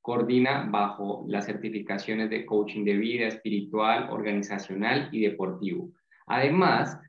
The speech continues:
de ser psicóloga, tiene una maestría en terapia gestal, que vamos a hablar un poco de eso ahora, Liliana. Mm, cuenta con nueve especialidades, es coach humanista,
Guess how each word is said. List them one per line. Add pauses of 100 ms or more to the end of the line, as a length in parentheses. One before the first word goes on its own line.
(100)
de
ser
psicóloga,
tiene
una
maestría
en
terapia
gestal,
que
vamos
a
hablar
un
poco
de
eso
ahora,
Liliana. (500)
Mm,
cuenta
con
nueve
especialidades, (260)
es
coach
humanista,